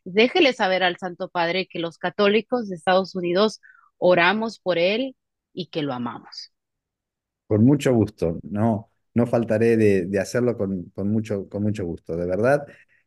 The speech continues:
Speaker 2: Y gracias a ustedes por este trabajo, por esta misión. Eh, sean cercanos a la gente, ¿no? Para que, eh, lo que no hemos sabido hacer de, de, de estar cerca y de escuchar, podamos, digamos, hacerlo a través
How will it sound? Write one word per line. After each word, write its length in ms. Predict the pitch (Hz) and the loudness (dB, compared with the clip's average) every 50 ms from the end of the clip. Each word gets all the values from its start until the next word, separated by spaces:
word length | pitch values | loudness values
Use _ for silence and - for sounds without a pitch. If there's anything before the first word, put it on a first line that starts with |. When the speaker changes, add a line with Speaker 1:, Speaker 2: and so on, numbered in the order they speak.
| _ _ | _ _
Speaker 2:
Y 120 | - 101 95 | -6 -4 0
gracias 440 | 104 120 120 127 - - 131 - 117 | 2 2 2 2 0 -4 -4 -4 -4
a 40 | 104 | -4
ustedes 320 | 104 - 147 156 160 151 | -2 0 2 2 2 2
por 160 | 156 123 107 | 2 0 -2
este 160 | 110 110 107 101 | -2 -2 -6 -6
trabajo, 580 | 92 - 98 98 110 120 143 143 - - 123 | -4 -4 -2 0 0 0 0 -2 -2 -4 -6
por 140 | - 104 101 | -6 -6 -8
esta 180 | 95 - - 95 | -8 -6 -6 -4
misión. 680 | 98 95 - - - - 120 123 135 151 160 160 - _ _ _ _ _ _ _ _ _ - | -4 -4 -6 -4 0 2 4 4 4 2 0 -2 -6 _ _ _ _ _ _ _ _ _ -8
Eh, 560 | 95 98 95 95 92 92 90 92 90 87 87 85 85 85 - _ _ _ _ _ _ | -4 0 0 2 2 0 0 0 0 0 -2 -2 -4 -8 -10 _ _ _ _ _ _
sean 280 | - - 131 123 123 117 | -10 -6 -4 -4 -4 -4
cercanos 680 | - 117 110 117 _ _ - 123 135 127 117 - - | -4 -6 -8 -8 _ _ -8 -8 -6 -6 -8 -8 -8
a 40 | 98 | -8
la 100 | 95 87 | -8 -8
gente, 460 | - - 95 98 101 98 101 104 107 | -6 -4 -4 -4 -4 -2 -2 -2 -2
¿no? 240 | 104 101 98 98 98 | -2 -4 -8 -6 -4
Para 220 | - 92 92 92 | -4 -4 -4 -4
que, 240 | - - 95 95 85 - - - _ _ _ _ _ _ _ _ | -4 -2 -2 -2 -2 -2 -8 -20 _ _ _ _ _ _ _ _
eh, 380 | - 95 95 92 90 87 - - - _ _ _ _ _ _ _ _ _ _ _ _ _ | 0 2 2 4 2 2 -2 -4 -12 _ _ _ _ _ _ _ _ _ _ _ _ _
lo 600 | - 113 - - 127 110 110 110 113 110 107 104 | -10 -10 -8 -4 0 2 2 4 4 4 2 0
que 100 | 110 - 110 | -2 -2 0
no 160 | 117 127 139 | 2 2 2
hemos 260 | 165 175 175 165 170 - | 0 0 -2 -2 -4 -4
sabido 280 | 135 127 135 135 127 | -2 -2 0 0 0
hacer 280 | 117 - - - 123 120 | -2 -2 -4 -4 -4 -4
de, 140 | 117 113 - | -4 -8 -8
de, 220 | - 95 95 90 _ - | -10 -12 -12 -12 _ -8
de 80 | 113 113 | -8 -8
estar 280 | 110 - 113 117 135 | -6 -6 -6 -6 -6
cerca 380 | - - - 123 123 127 - 101 | -6 -4 -2 -2 -2 -2 -4 -4
y 60 | 101 | -4
de 80 | 98 95 | -4 -6
escuchar, 640 | - - 107 98 - - 123 123 143 151 160 165 _ _ _ _ _ _ _ _ | -6 -6 -8 -6 -4 -2 -2 0 0 -2 -4 -6 _ _ _ _ _ _ _ _
podamos, 720 | - 107 107 107 110 117 120 123 127 131 131 127 - - _ | 0 2 2 2 2 2 2 2 2 0 0 -2 -6 -18 _
digamos, 580 | - 104 104 104 98 101 107 110 110 110 - _ - | -8 -4 -2 -2 -2 -2 -2 -4 -6 -6 -8 _ -18
hacerlo 440 | - - - - 110 110 110 110 | -18 -16 -10 -4 -2 -2 0 0
a 80 | 107 107 | -2 -2
través 580 | - 98 95 101 104 110 110 107 - - _ | -2 -4 0 0 0 0 0 -2 -8 -16 _